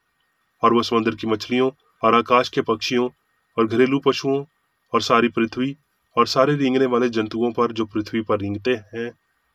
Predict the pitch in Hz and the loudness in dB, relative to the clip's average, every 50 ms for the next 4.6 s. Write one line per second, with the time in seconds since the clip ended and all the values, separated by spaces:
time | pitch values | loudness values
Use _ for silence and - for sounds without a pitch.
0 | _ 113 113 104 107 117 - 117 107 104 101 98 98 - - 104 98 101 101 101 | _ -4 -4 -4 -4 -4 0 0 0 0 0 -2 -6 -8 -10 -10 -10 -10 -12 -16
1 | _ _ _ _ _ _ _ _ _ _ _ _ _ _ _ _ - 123 113 - | _ _ _ _ _ _ _ _ _ _ _ _ _ _ _ _ -2 0 2 2
2 | 123 117 120 120 117 - - 123 120 120 117 117 117 120 113 - - 123 113 - | 4 4 4 2 2 0 0 0 0 2 2 2 2 2 0 0 0 -2 0 2
3 | 120 110 110 117 117 - - 113 110 113 117 110 - 117 110 107 110 107 - 117 | 0 0 0 -2 -6 -4 -2 0 0 0 0 -2 -2 -2 -2 0 -2 -2 -4 -4
4 | 110 107 101 101 - 120 117 113 - 123 120 123 | -4 -4 -4 -4 -4 -4 -4 -4 -2 0 0 0